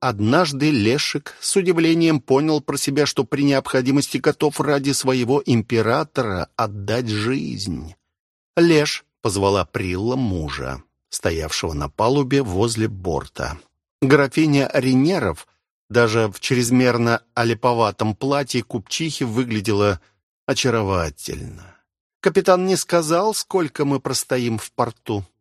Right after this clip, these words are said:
Из их комфортной каюты, обошедшейся в полновесных четыреста лигров, она вышла в сопровождении Салании, молодой служанки, купленной во Вьеже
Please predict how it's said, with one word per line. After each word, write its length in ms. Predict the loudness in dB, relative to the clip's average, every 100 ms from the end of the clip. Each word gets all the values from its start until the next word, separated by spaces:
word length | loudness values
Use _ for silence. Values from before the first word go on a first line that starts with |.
| _ _ _ _ -6
Из 240 | -6 -6 -4
их 260 | -4 -4 -2
комфортной 640 | -2 0 0 0 0 -2
каюты, 680 | 0 -2 0 -2 -2 -4 -4 _ _ _ _ _ -2
обошедшейся 1000 | -2 0 -2 -2 -4 -4 -4 -2 -2 -4
в 80 | -4
полновесных 840 | -2 0 2 0 0 -2 -4 -4
четыреста 720 | -4 -2 -2 -4 -4 -4 -4
лигров, 560 | -2 -2 -2 -2 -4 -8 _ _ _ _ _
она 440 | 2 4 2 2 -2
вышла 520 | -2 0 0 0 -2 -2
в 80 |
сопровождении 960 | -2 -2 0 0 0 -2 0 0 0 0
Салании, 920 | 0 0 0 -2 -4 -4 -8 -10 -14 -4
молодой 400 | 2 2 2 -2
служанки, 800 | -4 -4 -2 0 0 0 -2 -2 -4 _ _ _
купленной 560 | -6 -2 0 2 2 2
во 200 | 0 0
Вьеже 580 | 2 2 2 2 -2